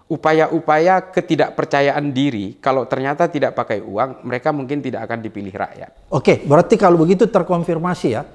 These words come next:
Speaker 2: bahwa kampanye satu putaran itu kampanye manipulasi, ya. Karena buktinya ini kan panik,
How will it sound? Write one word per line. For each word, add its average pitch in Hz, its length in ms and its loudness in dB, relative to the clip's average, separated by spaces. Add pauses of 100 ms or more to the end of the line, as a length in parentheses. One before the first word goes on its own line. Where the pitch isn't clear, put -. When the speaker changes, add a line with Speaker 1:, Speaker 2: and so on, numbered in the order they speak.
(400)
Speaker 2:
bahwa 147 480 2
kampanye 156 640 0
satu 147 240 -4
putaran 156 400 0
itu 175 160 2 (160)
kampanye 143 480 -2
manipulasi, 139 720 0
ya. - 20 -14 (460)
Karena 170 240 4
buktinya 208 320 2
ini 220 160 2
kan 226 160 4
panik, 208 320 6